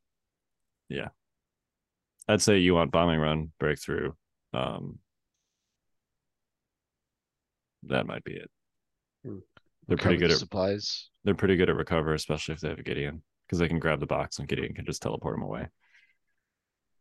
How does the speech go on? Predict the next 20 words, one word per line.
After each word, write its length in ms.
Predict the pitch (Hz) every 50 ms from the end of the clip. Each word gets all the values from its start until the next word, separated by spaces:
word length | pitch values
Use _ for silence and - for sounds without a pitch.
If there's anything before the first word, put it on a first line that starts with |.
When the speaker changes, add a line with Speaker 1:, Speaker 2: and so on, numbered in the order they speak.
| _ _ _ -
Speaker 1:
But 140 | - 110 101
Speaker 3:
Or 40 |
Speaker 1:
also 220 | 98 92 78 95 92
Speaker 3:
they 100 | 82 87
can 80 | 85
Speaker 1:
they're 160 | 85 - 101 92
a 20 |
unit 220 | 87 90 87 90 87 82 80
Speaker 3:
teleport 40 | -
onto 440 | - 80 82 85 82 80 - - 82
the 100 | 80 78
box. 640 | 82 80 82 87 - _ - - - - - - - _
Speaker 1:
Right, 300 | 85 82 87 87 - - - - _
but 120 | 90 104 101
Speaker 3:
To 20 |
your 40 | 101
Speaker 1:
also 480 | 98 92 - - 92 87 82 80 78 71
Speaker 3:
back 360 | - - 82 82 - - - -
box. 640 | 90 87 85 - _ - - - - - - -
Speaker 1:
Yeah. 280 | 220 214 104 82 -